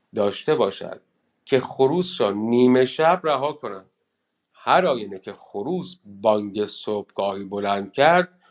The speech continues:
شوالیه با اسب به شهر مجاور بتازد. هر کدام که زودتر رسید،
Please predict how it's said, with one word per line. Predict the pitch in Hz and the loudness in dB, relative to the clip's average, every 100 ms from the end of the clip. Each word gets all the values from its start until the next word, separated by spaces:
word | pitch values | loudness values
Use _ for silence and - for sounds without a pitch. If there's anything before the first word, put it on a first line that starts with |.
| _ | _
شوالیه | - - 123 120 120 160 | -16 0 2 4 2 -2
با | 131 120 - | -4 -4 0
اسب | 151 175 - | -2 -2 -6
به | 127 | -10
شهر | 127 135 131 | -4 -4 -4
مجاور | 123 110 107 104 117 | -8 -10 -8 -8 -8
بتازد. | - - 90 - - _ _ _ _ _ _ _ _ _ _ | -10 -14 -16 -16 -20 _ _ _ _ _ _ _ _ _ _
هر | - 156 196 | 2 4 4
کدام | - 156 131 117 | 0 -2 -2 -4
که | 110 | -10
زودتر | 95 107 107 - 165 | -10 -14 -8 -2 -2
رسید، | 175 - - 123 | -2 -8 -10 -12